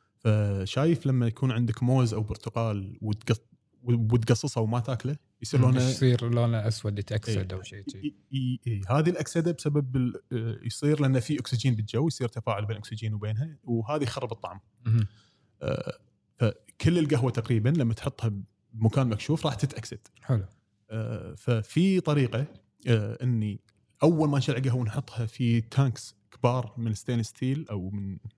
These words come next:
Speaker 1: أي مادة، ونطلع الأكسجين ونحط ثاني أكسيد الكربون.
Speaker 2: أنت قاعد تسمع
Speaker 1: ثاني أكسيد
Speaker 2: كل
Speaker 1: الكربون.
Speaker 2: هذا؟ أنت اللي قاعد طالع قاعد تسمع كل هذا،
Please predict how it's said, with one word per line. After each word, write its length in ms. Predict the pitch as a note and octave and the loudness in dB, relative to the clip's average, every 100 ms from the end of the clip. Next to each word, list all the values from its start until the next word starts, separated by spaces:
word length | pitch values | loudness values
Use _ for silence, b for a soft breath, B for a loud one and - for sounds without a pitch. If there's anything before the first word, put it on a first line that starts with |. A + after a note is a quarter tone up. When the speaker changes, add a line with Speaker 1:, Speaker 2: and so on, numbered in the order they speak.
| - | -2
Speaker 1:
أي 100 | A#2+ | 2
مادة، 320 | A2+ A2 B2 | 4 4 2
ونطلع 480 | C#3 A2+ - D#3 D#3 | 0 0 0 2 2
الأكسجين 460 | C#3+ - - C3 D#3 | 2 0 0 2 2
ونحط 220 | A#2+ C3 | 0 0
ثاني 120 | C3+ | -2
أكسيد 160 | - A#2 | 0 -2
الكربون. 340 | A2 G2+ G2+ - _ _ - | -2 -4 -6 -12 _ _ -10
Speaker 2:
أنت 240 | B2 A#2+ | -2 2
قاعد 120 | A#2 | 2
تسمع 280 | - B2 C3+ | 2 2 4
Speaker 1:
ثاني 0 | |
أكسيد 160 | A#2+ B2+ | 6 6
Speaker 2:
كل 60 | |
Speaker 1:
الكربون. 260 | B2+ A2 A2+ | 6 8 6
Speaker 2:
هذا؟ 140 | B2+ - - | 4 2 0
أنت 140 | A#2+ | 0
اللي 160 | G2+ G2+ | 2 0
قاعد 180 | G2+ - | 0 2
طالع 200 | A2 A2 | 6 6
قاعد 180 | G#2 G#2+ | 6 4
تسمع 300 | B2+ C3 A#2 | 6 8 8
كل 180 | B2 | 8
هذا، 300 | A2+ A2+ B2 | 10 10 8